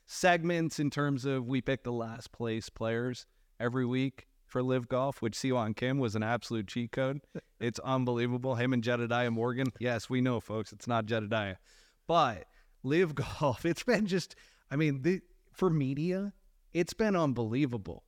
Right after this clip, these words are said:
Speaker 2: Yeah.
Speaker 1: Just the atmosphere and environment. I feel like fans are starting to get to the point to where they're a little cranky about everything. And to see this whole thing happen with Jon Rahm recently,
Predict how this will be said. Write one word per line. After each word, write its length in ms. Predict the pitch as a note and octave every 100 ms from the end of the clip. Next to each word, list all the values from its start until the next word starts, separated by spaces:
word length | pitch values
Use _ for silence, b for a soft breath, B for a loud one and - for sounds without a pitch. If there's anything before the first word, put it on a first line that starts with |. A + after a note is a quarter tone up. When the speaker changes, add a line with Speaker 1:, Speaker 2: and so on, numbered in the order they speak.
| _
Speaker 2:
Yeah. 60 | -
Speaker 1:
Just 300 | F3+ G3+ -
the 260 | D3+ B2+ A#2
atmosphere 580 | C#3 D3+ C#3+ D3+ - D3
and 80 | C3+
environment. 480 | B2 C3+ C#3 C#3+ C3+ b b
I 40 | -
feel 240 | - G3+
like 200 | F#3+ E3
fans 280 | - E3 D3+
are 80 | D3+
starting 300 | - D#3 D#3+
to 40 |
get 160 | D#3+ E3+
to 100 | F3+
the 80 | D#3+
point 300 | D#3+ D#3 C#3+
to 80 |
where 160 | D3 D3+
they're 140 | D3
a 60 | C#3+
little 220 | C#3 D#3
cranky 540 | D#3 - F#3 G3 D3 B2+
about 380 | A2+ A#2 A2+ b b -
everything. 720 | B2+ A#2+ B2 A2+ A#2+ B2 D#3+
And 220 | D3+ C#3 b b b
to 100 | -
see 220 | C3+ F#3 F#3
this 240 | F3+ D3+
whole 340 | E3+ E3+ E3+
thing 260 | D#3+ E3+ E3
happen 400 | D#3 D#3 D#3 D#3
with 140 | C#3+
Jon 280 | B2+ C#3 C3
Rahm 340 | C#3 F#3 G3+ D3+
recently, 640 | C3 A#2+ B2+ A#2 A2+ A2+